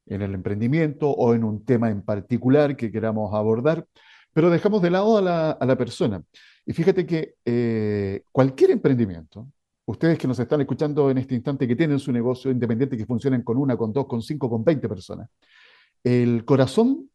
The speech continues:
al final del, del negocio es la persona, ¿no? O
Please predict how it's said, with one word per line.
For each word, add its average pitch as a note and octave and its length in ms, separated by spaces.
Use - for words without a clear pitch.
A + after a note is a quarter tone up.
al C#3 100
final E3+ 360
del, C3+ 680
del A2 200
negocio D#3 500
es - 460
la A2+ 140
persona, - 460
¿no? - 80
O - 60